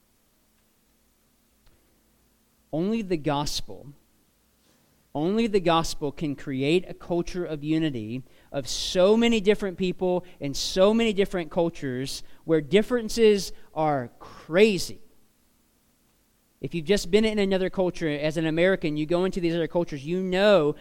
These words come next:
the differences in cultures are crazy.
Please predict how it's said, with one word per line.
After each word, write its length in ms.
the 100
differences 600
in 160
cultures 580
are 360
crazy. 760